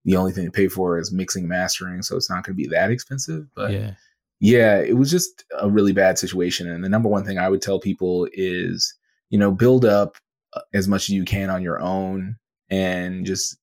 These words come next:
Speaker 1: maintain control, uh, as much as you can, like, m-, main-, maintain control of your masters, you know, maintain control of, you know, every aspect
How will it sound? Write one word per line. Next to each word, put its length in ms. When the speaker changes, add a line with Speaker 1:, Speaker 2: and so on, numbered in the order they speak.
Speaker 1:
maintain 640
control, 800
uh, 40
as 200
much 160
as 100
you 80
can, 420
like, 260
m-, 120
main-, 360
maintain 380
control 360
of 60
your 100
masters, 680
you 60
know, 280
maintain 500
control 640
of, 540
you 140
know, 300
every 360
aspect 640